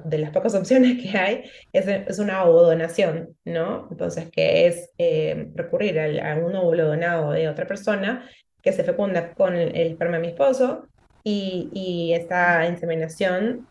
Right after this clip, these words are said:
eh, se hace in vitro y, y luego me lo, me lo implantan a mí, ¿no?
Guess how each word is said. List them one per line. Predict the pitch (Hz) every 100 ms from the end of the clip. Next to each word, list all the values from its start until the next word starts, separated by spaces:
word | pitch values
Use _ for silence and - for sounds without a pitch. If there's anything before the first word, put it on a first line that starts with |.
| -
eh, | 175 165 170
se | - 156
hace | 151 170 160 151 - _ -
in | 143 151
vitro | 160 160 208
y, | 214 160 151
y | 156
luego | 147 160 156 165 160 147 151 - - -
me | 160
lo, | 151 147 147 147 147 143 - _ _ _ _ _ _ _ _ _ _ -
me |
lo | 190
implantan | 190 220 208 208 214
a | 180
mí, | 175 170 - _ _
¿no? | 156 156 185 -